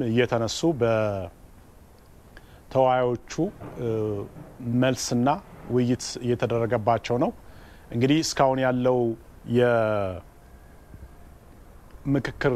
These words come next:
ሂደት ይህን ይመስላል። ነገር ግን ከተሞቹ ውስጥ፣ እ፣ የደረሰው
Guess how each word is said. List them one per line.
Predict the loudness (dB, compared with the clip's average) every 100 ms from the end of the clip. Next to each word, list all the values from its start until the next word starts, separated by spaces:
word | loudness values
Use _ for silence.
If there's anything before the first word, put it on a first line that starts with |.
| 0
ሂደት | 0 0 2
ይህን | 0 2
ይመስላል። | 0 2 2 2 -6 -20 -20 -4
ነገር | 2 2 2
ግን | 0 -2 -12 -12 -4
ከተሞቹ | 0 2 2 0 -2 -4
ውስጥ፣ | -2 -6 -10 -12 -12 -12
እ፣ | -6 -4 0
የደረሰው | 2 2 2 0 0